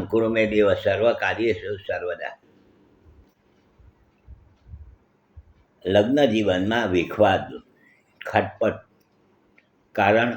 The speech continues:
અને નિવારણ એ વિષય ઉપર આપણે વાત કરીએ છીએ. અગાઉના એપિસોડમાં આપણે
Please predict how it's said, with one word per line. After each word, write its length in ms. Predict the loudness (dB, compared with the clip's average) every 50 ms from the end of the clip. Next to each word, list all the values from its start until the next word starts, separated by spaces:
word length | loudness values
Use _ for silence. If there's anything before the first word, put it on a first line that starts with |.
| -6
અને 260 | -6 -4 -4 -2 -2 0
નિવારણ 560 | 0 2 2 2 2 0 0 -4 -8 -10 -12 _ _ _ _ _ _ _ _ _ _ _ _ _ -2
એ 80 | 0 2
વિષય 380 | 2 2 0 0 0 0 0
ઉપર 340 | 0 -2 -4 -4 -4 -2 -2 -2
આપણે 300 | -2 -4 -6 -8 -6 -6
વાત 260 | -4 -4 -6 -6 -8 -10 -10
કરીએ 320 | -10 -8 -6 -6 -6 -6 -8
છીએ. 220 | -10 -14 -20 -20 _ _ _ _ _ _ _ _ _ _ _ _ _ _ _ _ _ _ _ _ _ _ _ _ _ _ _ _ _ _ _ _ _ _ _ _ _ -8
અગાઉના 600 | -4 0 4 6 6 6 6 4 2 0 0 -2 -2 0
એપિસોડમાં 800 | 0 0 0 0 -2 0 0 2 2 2 2 0 -2 -4 -4 -6 -4
આપણે 360 | -4 -4 -4 -4 -4 -6